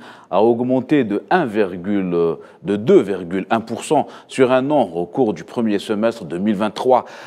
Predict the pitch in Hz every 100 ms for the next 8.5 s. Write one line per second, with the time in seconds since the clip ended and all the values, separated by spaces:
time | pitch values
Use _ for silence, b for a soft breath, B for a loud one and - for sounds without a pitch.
0 | - 120 - 110 104 101 104 95 101 104
1 | 117 110 - 113 101 101 104 113 98 -
2 | 95 104 98 110 B B - 82 92 -
3 | 90 - 101 92 123 117 87 - - 113
4 | 101 110 110 131 127 120 90 85 - -
5 | 156 107 95 92 82 87 117 - 110 -
6 | 139 127 B B - - 131 131 135 160
7 | 110 B B - - 104 85 82 - 123
8 | 95 87 85 82 80